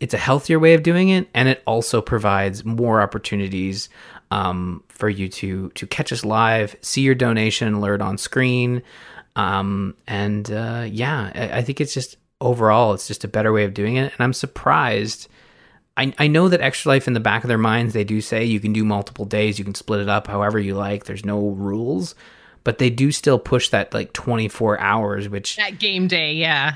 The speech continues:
Speaker 1: it
Speaker 2: yeah.
Speaker 1: does
Speaker 2: Although
Speaker 1: feel
Speaker 2: they
Speaker 1: wrong.
Speaker 2: do, like, it, it's funny because it's very much, um,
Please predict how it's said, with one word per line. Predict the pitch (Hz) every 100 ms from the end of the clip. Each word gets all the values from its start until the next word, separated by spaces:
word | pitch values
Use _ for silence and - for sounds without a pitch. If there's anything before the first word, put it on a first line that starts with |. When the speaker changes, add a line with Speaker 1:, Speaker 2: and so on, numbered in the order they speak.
| -
Speaker 1:
it | 147
Speaker 2:
yeah. | -
Speaker 1:
does | 165 170 151
Speaker 2:
Although | 285 147
Speaker 1:
feel | 139
Speaker 2:
they | 127 -
Speaker 1:
wrong. | -
Speaker 2:
do, | 359 349 175 -
like, | 220 208 - _ _ _
it, | 254 262 196
it's | 226 214 -
funny | 294 311 233
because | 214 - 190 175 180
it's | 185 185
very | 185 185 233 240
much, | 208 185 185 - - -
um, | 160 156 151 151